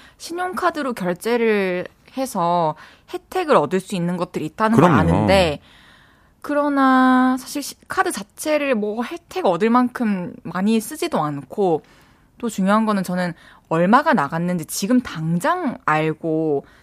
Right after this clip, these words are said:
Speaker 1: 지금부터 소비를 줄여야 된다고 생각을 했어가지고
Speaker 2: 음.
Speaker 1: 돈 쓸 일이 있으면 무조건
Speaker 2: <clears throat>
Speaker 1: 그냥 그 일시불.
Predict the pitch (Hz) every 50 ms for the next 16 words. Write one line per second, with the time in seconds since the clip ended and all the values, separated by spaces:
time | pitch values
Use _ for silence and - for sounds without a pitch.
0 | _ - 117 - - 214 208 220 359 392 403 427 349 - _ - 226 202 - 254
1 | 226 233 262 233 220 185 - - - 175 214 214 214 202 175 165 - 165 151 147
2 | 147 135 156 151 147 160 190 196 196 190 185 175 175 226 233 - - 151 131 135
3 | 131 - - 127 - 160 - - 104 104 110 113 110 104 92 87 82 82 - -
4 | - - 208 208 202 - - 277 269 269 277 277 240 202 180 - - 196 180 -
5 | - _ - 175 170 190 285 359 - - _ _ - - 254 240 226 214 - 123
6 | 104 82 78 82 - _ _ _ _ - 185 175 165 160 156 147 143 135 - _
7 | _ _ _ _ _ _ _ _ _ - - - 165 - - - _ _ _ _
8 | _ _ - - 202 214 - - - 185 - 185 -